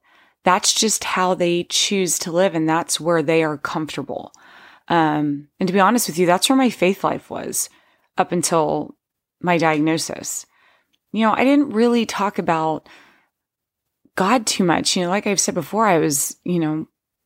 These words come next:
born and raised Catholic, and, you know, your religion, like politics at the time,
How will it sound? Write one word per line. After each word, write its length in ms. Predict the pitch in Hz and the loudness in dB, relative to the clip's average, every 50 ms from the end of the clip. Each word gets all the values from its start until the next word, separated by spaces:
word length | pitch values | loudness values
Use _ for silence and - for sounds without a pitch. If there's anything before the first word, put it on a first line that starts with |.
| - | -14
born 260 | 147 147 170 185 175 175 | -6 -2 0 2 2 2
and 120 | 180 170 | 2 0
raised 260 | 170 175 170 - - | 0 0 0 -2 -2
Catholic, 600 | - 180 160 170 - 175 - - - - - - _ _ _ - - | -2 -2 -2 -2 -2 -2 -2 -2 -4 -8 -12 -20 _ _ _ -10 -4
and, 560 | - 170 165 160 160 156 151 151 151 147 147 - - - - - - - _ _ _ _ | 0 0 2 2 2 2 0 -2 -4 -6 -8 -10 -16 -20 -20 -20 -20 -20 _ _ _ _
you 120 | 180 190 185 | -2 0 2
know, 40 | 170 | 2
your 200 | 160 147 165 156 | 2 0 0 0
religion, 800 | 170 165 156 160 170 190 185 156 170 175 165 160 160 156 151 | 0 0 0 0 0 0 2 2 2 2 2 2 2 0 0
like 260 | 147 165 160 147 - | 2 2 0 0 0
politics 680 | - - - 180 185 185 180 170 - - 160 151 - - | -4 -2 2 2 4 4 4 2 0 -2 -2 0 0 -2
at 140 | 156 - | -2 -2
the 80 | - 151 | -4 -4
time, 500 | - - 190 180 156 151 160 175 180 | 0 2 2 4 4 2 2 0 -2